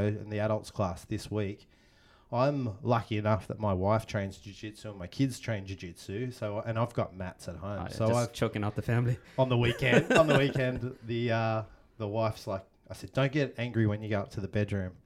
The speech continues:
Speaker 1: So she's gone up to the bedroom. I've totally rearranged the bedroom. I've got a big, like, big main bedroom.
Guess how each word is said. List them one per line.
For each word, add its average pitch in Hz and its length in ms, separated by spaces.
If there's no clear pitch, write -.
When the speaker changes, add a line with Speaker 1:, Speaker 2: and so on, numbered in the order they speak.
Speaker 1:
So 113 120
she's 104 180
gone 139 140
up 110 140
to 110 100
the 110 80
bedroom. 113 360
I've 101 140
totally 117 440
rearranged 104 580
the 98 80
bedroom. 104 320
I've 113 120
got 110 120
a - 20
big, 98 260
like, 87 300
big 101 160
main 98 220
bedroom. 101 400